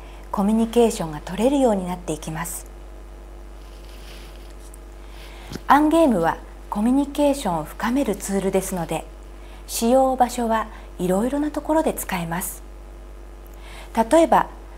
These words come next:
学校のカウンセリングルームはもちろんのこと、教室では一分間スピーチの題材としても使えます。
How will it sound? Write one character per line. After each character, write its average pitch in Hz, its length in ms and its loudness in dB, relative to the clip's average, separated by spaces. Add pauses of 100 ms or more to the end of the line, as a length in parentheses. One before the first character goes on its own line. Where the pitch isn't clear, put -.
(140)
学 - 280 -6
校 277 200 10
の 277 140 6
カ 202 200 -4
ウ 226 80 2
ン 247 40 2
セ 277 240 2
リ 277 140 4
ン 277 100 4
グ 269 160 4
ル 277 60 4
ー 277 120 6
ム 214 120 4
は 165 100 -2
も 156 140 -4
ち - 160 -4
ろ 262 80 4
ん 226 80 2
の 165 80 -4
こ 143 120 -6
と、 - 200 -2 (1120)
教 311 240 6
室 311 180 -2
で 302 140 10
は 170 160 6 (680)
一 190 100 0
分 302 300 4
間 320 260 4
ス - 100 -6
ピ 302 120 4
ー 294 60 4
チ 285 100 -2
の 156 140 0
題 226 240 2
材 269 220 6
と 277 100 6
し 277 80 -2
て 311 100 4
も 208 180 4 (120)
使 - 200 -2
え 165 80 -2
ま 160 140 -4
す。 - 220 -4